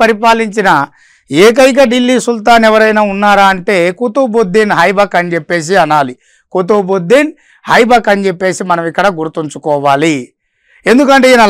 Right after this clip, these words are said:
లాహోర్ను రాజధానిగా చేసుకొని పరిపాలించాడు కాబట్టి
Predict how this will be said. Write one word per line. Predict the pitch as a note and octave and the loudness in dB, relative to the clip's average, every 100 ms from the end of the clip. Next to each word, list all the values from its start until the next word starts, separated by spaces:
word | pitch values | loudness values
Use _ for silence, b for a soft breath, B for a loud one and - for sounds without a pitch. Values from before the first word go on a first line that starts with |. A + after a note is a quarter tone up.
| G3 | 4
లాహోర్ను | A3+ C#4 C#4+ D4 B3 | 4 6 4 4 4
రాజధానిగా | A#3+ A#3+ A3+ G#3+ G3+ | 4 4 2 2 0
చేసుకొని | G3 F3+ F#3+ F#3+ A3 | -2 -4 -4 -2 0
పరిపాలించాడు | F3+ E3 D#3 D3 C#3 D3+ C#3+ C#3+ | 0 0 -2 -2 -4 -2 -2 2
కాబట్టి | A3+ B3+ A3+ C#4+ | 2 2 0 2